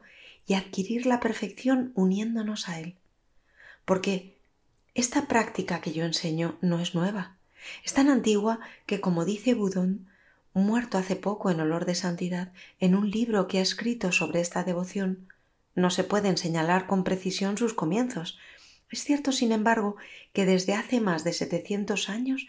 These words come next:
encuéntranse señales de ella en la Iglesia. San Odilon, abad de Cluny, que vivía hacia el mil cuarenta, ha sido uno de los primeros que la ha practicado públicamente en Francia, como se indica en su vida. El cardenal Pedro Damiano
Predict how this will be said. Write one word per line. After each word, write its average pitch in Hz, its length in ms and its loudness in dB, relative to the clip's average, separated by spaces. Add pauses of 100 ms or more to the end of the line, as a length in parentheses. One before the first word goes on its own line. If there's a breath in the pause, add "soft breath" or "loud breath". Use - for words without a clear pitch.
(300 loud breath)
encuéntranse 220 880 0
señales 196 600 -2
de 196 80 -4
ella 214 320 -2
en 208 80 -2
la 180 100 2
Iglesia. - 520 -4 (840 soft breath)
San 170 260 -2
Odilon, 190 540 -2 (220 loud breath)
abad 180 240 0
de 185 140 0
Cluny, 185 520 0 (320 loud breath)
que - 100 -8
vivía 240 580 0
hacia 220 380 -2
el 196 160 2
mil 226 220 0
cuarenta, 190 640 -2 (360 loud breath)
ha 233 80 -4
sido 262 260 2
uno 262 240 4
de 262 100 0
los 214 160 0
primeros 247 540 -2
que 190 140 -4
la 190 160 4
ha 196 80 -4
practicado 196 600 -4
públicamente 190 680 0
en 175 100 -2
Francia, 233 540 -2
como 156 220 -4
se 170 100 -6
indica 160 360 -4
en 156 100 -4
su 160 120 -6
vida. 151 320 -8 (1300)
El 170 140 -6
cardenal 165 580 0
Pedro 190 340 2
Damiano 175 580 -2